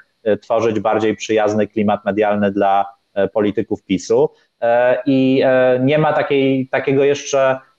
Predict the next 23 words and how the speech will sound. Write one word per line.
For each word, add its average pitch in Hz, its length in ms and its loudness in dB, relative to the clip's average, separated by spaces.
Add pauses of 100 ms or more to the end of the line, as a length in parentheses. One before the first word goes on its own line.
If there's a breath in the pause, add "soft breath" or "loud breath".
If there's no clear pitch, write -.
(360)
obszaru 139 800 0
przedsiębiorców 139 640 -2
prywatnych 165 460 0
jak 127 140 0
na 127 120 0
Węgrzech, 120 460 0
gdzie, 113 280 0
gdzie 117 120 -2
część 131 220 -2
tych 127 100 -2
osób 120 220 -4
są 139 120 -2
faktycznie 131 400 -4
prywatne 175 400 -2
firmy, 120 300 -2
tylko 123 180 -8
są 127 200 -2
blisko 117 460 0
związane 110 480 0
z - 140 -10
Fideszem, 107 580 0
z - 140 -8 (260)
Orbanem 104 580 0